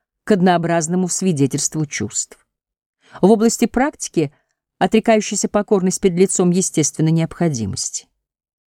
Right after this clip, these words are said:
От сентиментального же характера останется только беспокойный спекулятивный дух, стремящийся к безусловному во всяком познании. В практической же области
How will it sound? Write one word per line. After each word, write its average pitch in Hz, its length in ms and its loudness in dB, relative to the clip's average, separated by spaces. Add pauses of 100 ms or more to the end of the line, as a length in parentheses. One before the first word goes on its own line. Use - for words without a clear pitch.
(600)
От 147 160 0
сентиментального 131 840 0
же 156 120 -4
характера 180 560 -4 (280)
останется 156 540 -2
только 175 220 0
беспокойный 165 560 0
спекулятивный 165 720 2
дух, 135 240 0
стремящийся 131 720 0 (280)
к 160 80 4
безусловному 151 720 4
во 147 120 0
всяком 143 340 -4
познании. 135 680 0 (360)
В - 140 -18
практической 185 580 -2
же 185 140 0
области 131 480 -2